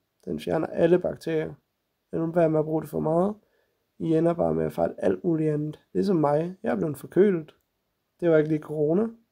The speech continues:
Pisse irriterende. Men, øh, hey.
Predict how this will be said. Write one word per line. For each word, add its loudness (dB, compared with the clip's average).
Pisse -4
irriterende. -6
Men, -8
øh, -8
hey. 4